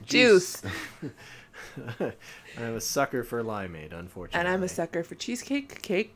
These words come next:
Speaker 1: cookies, brownies.
Speaker 2: And Ritz crackers.
Speaker 1: And Ritz crackers.
Speaker 2: <laughs>
Speaker 1: With cheese and meat on them, and, oh, yeah.
Speaker 2: So,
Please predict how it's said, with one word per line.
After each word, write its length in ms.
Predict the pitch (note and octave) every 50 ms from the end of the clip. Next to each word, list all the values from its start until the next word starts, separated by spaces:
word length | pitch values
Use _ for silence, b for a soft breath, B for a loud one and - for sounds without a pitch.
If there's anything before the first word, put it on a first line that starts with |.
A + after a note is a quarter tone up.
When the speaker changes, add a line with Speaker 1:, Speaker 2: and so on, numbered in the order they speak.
| -
Speaker 1:
cookies, 420 | - - G3 - - A3 A3+ A3 -
brownies. 600 | - - - F3 F#3 G3 G#3+ A3 A3+ A3+ - - - - - - - - - -
Speaker 2:
And 100 | - E3
Ritz 180 | G3+ A#3+ B3+ -
crackers. 500 | - C#3 G#2 F2 - C#2+ - - - -
Speaker 1:
And 180 | - G3 G3 F#3+
Ritz 180 | F3 D3 -
crackers. 580 | - - - - - A2 G#2 A2 - - - - B2+
Speaker 2:
<laughs> 80 | A2+ G2
Speaker 1:
With 340 | F3 E3+ D3+ C3 - - -
cheese 600 | - - G3 F#3+ F#3+ F#3+ G3+ G#3 A3 A3 A#3 - -
and 380 | - F3 D#3 D#3 D3+ D#3 F3 G3
meat 200 | G#3+ G#3+ A3+ A#3
on 240 | A#3+ A#3+ A#3+ A#3 A#3
them, 500 | A#3+ A#3+ A#3+ A#3+ A#3+ B3 B3 A#3+ G#3 E3+
and, 300 | C#3+ A#2+ - B2 - - - - - - -
oh, 140 | - E2+ D#3+
yeah. 200 | D#2 D#2 D2+ - - - - - B B B B B B B B B B B B B B B B B B -
Speaker 2:
So, 460 | - - - E3+ E3 D#3+ D#3 D3+ D3